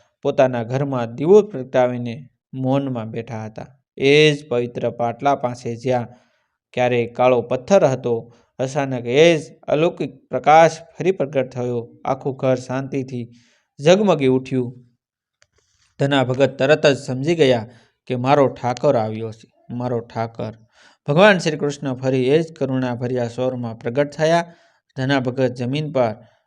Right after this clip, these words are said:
માથું ટેકીને બોલ્યા કે, "પ્રભુ, મારો જન્મ સફળ થઈ ગયો. હવે મને કંઈ જોઈએ નહીં." ભગવાન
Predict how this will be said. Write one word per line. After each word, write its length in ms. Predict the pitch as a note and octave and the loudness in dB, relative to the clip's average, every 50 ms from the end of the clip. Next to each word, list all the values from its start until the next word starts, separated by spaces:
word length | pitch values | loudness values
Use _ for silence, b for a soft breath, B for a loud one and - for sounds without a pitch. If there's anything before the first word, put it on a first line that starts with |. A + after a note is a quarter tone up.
| b _ _ | b _ _
માથું 840 | C3 B2 B2 B2+ C#3 D#3+ E3 - A3 G3 D3+ A#2 - - _ _ _ _ _ _ _ _ | -10 -8 -4 -2 -2 -2 0 4 2 2 2 2 -6 -14 _ _ _ _ _ _ _ _
ટેકીને 460 | - C#3+ C#3+ C#3+ C#3 C#3 C3+ B2+ B2 A#2+ | 2 2 2 2 2 -2 -4 -2 -4 -2
બોલ્યા 520 | A#2 C3 D3 E3+ F3 E3 C#3 A#2+ G#2+ - - _ _ _ | 2 2 4 6 6 6 6 4 0 -6 -16 _ _ _
કે, 80 | - - | -14 -12
"પ્રભુ, 580 | - - B2+ B2 - C#3+ D3+ E3 E3 - - _ _ _ _ _ _ _ | -8 -6 -6 -4 -2 -2 -4 -4 -8 -16 -20 _ _ _ _ _ _ _
મારો 320 | C#3 C3+ C3+ D3 D3+ D3 C3+ | -6 -2 0 2 2 2 0
જન્મ 340 | C3 C3 C3 C#3+ C#3+ C#3 C3 | 0 -4 -4 -4 -4 -6 -8
સફળ 380 | B2+ - B2 A#2 - C#3 - | -8 -10 -12 -8 -6 -6 -6
થઈ 240 | - - B2 A#2+ A#2 | -6 -6 -6 -6 -4
ગયો. 320 | A#2 A2+ A2 A2 A2 A2+ _ _ _ _ _ _ _ _ _ _ _ _ _ _ _ - | -4 -6 -8 -8 -10 -14 _ _ _ _ _ _ _ _ _ _ _ _ _ _ _ -10
હવે 280 | - C3+ D#3+ E3+ E3 D#3+ | -2 2 4 4 4 4
મને 420 | D3+ D3+ D3 C#3+ C3+ B2+ B2+ C3 - - _ | 2 0 -2 -2 -2 -4 -4 -8 -16 -12 _
કંઈ 200 | D3 E3 F3+ E3 | -6 -6 -6 -6
જોઈએ 340 | D3 C#3 B2 A#2+ A#2+ A#2 A2+ | -6 -6 -6 -4 -4 -6 -6
નહીં." 400 | A2+ A2+ A2 G#2+ A2+ A2+ A#2 _ _ _ _ _ _ _ _ | -6 -8 -8 -10 -12 -14 -16 _ _ _ _ _ _ _ _
ભગવાન 580 | C3 C3+ C#3 D#3+ F3 F#3 F#3+ G3 G3+ G#3 G3+ | -2 2 4 6 8 8 8 8 8 6 4